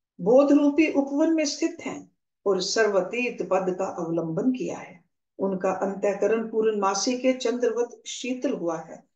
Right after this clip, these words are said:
संसार के पदार्थों से वे कदापि उद्वेगवान नहीं होते और उद्वेग और असंतोष दोनों से रहित हैं। Okay? So असंतोष।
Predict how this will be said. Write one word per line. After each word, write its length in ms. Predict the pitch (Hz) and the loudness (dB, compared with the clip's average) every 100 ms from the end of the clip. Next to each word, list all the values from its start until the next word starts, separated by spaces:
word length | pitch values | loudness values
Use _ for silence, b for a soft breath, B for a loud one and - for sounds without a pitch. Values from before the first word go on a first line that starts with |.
| _ - | _ -4
संसार 520 | 226 190 214 214 214 | -2 0 2 2 2
के 80 | 202 185 | 0 2
पदार्थों 540 | 185 226 226 208 196 - - | 0 -2 -4 -6 -6 -6 -8
से 220 | - 170 | 0 0
वे 80 | 185 - | 2 0
कदापि 440 | 180 214 202 190 196 - _ _ 247 | -2 -4 -4 -4 -6 -10 _ _ -4
उद्वेगवान 880 | 185 180 220 233 196 _ 196 226 | 0 4 4 4 -2 _ -4 -2
नहीं 240 | 226 285 277 | 2 2 0
होते 320 | 131 - - - _ _ - | -6 -8 -14 -18 _ _ -2
और 240 | 185 - | -2 0
उद्वेग 480 | 190 185 202 247 254 | -2 0 2 2 4
और 160 | 185 - | 2 2
असंतोष 720 | - - 180 160 185 220 - - _ _ _ | 0 -2 -4 -4 -4 -4 -6 -10 _ _ _
दोनों 240 | 180 185 | -4 -4
से 200 | 202 - | -6 -10
रहित 360 | 180 - 208 - | -10 -12 -14 -16
हैं। 160 | - - _ _ _ _ _ _ _ _ _ - | -20 -20 _ _ _ _ _ _ _ _ _ -20
Okay? 260 | - 233 285 _ _ | -16 -16 -16 _ _
So 200 | - 240 277 | -6 -2 0
असंतोष। 1160 | 285 208 190 - - 185 180 190 - - - | 0 -4 -12 -14 -8 -8 -8 -12 -16 -16 -16